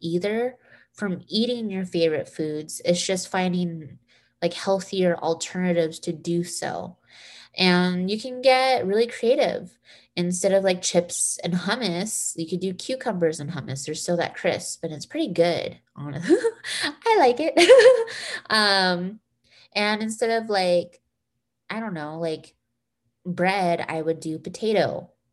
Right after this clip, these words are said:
So I would make my own baked potatoes instead of using chips or something,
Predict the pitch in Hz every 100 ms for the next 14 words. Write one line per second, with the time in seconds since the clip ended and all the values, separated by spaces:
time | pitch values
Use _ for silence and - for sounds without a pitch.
0 | _ _ _ - 165 151 147 - 151 160
1 | 160 160 160 170 151 156 156 156 151 147
2 | 156 - - 175 220 214 180 127 - -
3 | - _ - _ - 160 160 156 170 170
4 | 185 190 302 262 - - 170 165 170 143
5 | - 120 135